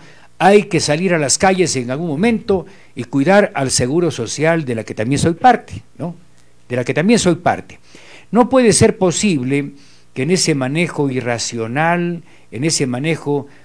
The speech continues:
convulsivo, en donde todos le quieren meter la mano, no es que están queriendo defender al jubilado, al afiliado,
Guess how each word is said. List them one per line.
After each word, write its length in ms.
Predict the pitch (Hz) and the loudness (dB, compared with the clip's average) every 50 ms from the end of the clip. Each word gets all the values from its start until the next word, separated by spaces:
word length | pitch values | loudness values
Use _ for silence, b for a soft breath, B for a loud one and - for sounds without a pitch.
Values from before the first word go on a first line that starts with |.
| b b | b b
convulsivo, 1000 | - - 123 127 117 117 120 113 107 - - 180 190 190 175 151 147 156 160 147 139 B B B B - | -6 -6 -4 -4 -4 -4 -4 -4 -4 -2 0 0 2 2 0 0 0 0 0 -2 -4 B B B B -10
en 160 | 117 120 117 | -8 -6 -4
donde 280 | 127 127 123 113 117 | -4 -4 -4 -6 -8
todos 460 | 107 - - 208 233 226 220 180 120 127 | -4 0 4 6 6 6 6 4 2 0
le 120 | 131 120 | -4 0
quieren 260 | - 175 180 170 165 | 2 2 2 2 2
meter 260 | 143 127 - 170 165 | 0 0 0 0 2
la 100 | 151 151 | 2 2
mano, 340 | 151 160 160 151 139 127 123 127 B B B - | 0 0 0 0 0 -4 -8 -10 B B B -6
no 120 | 311 302 | -2 -2
es 100 | 262 - | -2 -2
que 80 | - - | -2 -6
están 240 | 151 - 190 180 175 | -8 -6 -6 -6 -6
queriendo 320 | 180 165 160 165 175 170 | -6 -8 -8 -6 -6 -6
defender 420 | 160 156 147 143 147 147 147 156 156 | -6 -6 -8 -8 -8 -8 -6 -6 -6
al 80 | 143 | -6
jubilado, 640 | - - - 139 127 139 139 143 151 151 147 143 147 | -6 -8 -10 -8 -8 -6 -6 -6 -6 -4 -4 -4 -6
al 60 | 143 | -6
afiliado, 560 | 131 - - 139 143 151 147 143 131 120 b | -6 -6 -8 -6 -4 -4 -4 -4 -4 -8 b